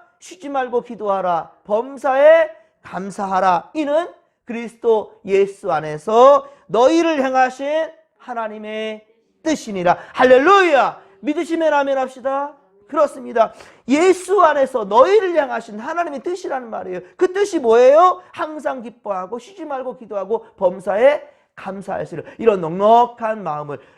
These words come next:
여유로운 마음을 가지라는 거예요. 세상에 급한 마음 갖지 말고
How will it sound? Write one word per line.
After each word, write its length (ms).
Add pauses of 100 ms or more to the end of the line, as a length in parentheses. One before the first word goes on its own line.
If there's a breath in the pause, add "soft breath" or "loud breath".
(120 soft breath)
여유로운 600
마음을 300
가지라는 480
거예요. 300 (600)
세상에 380
급한 420
마음 180
갖지 220
말고 280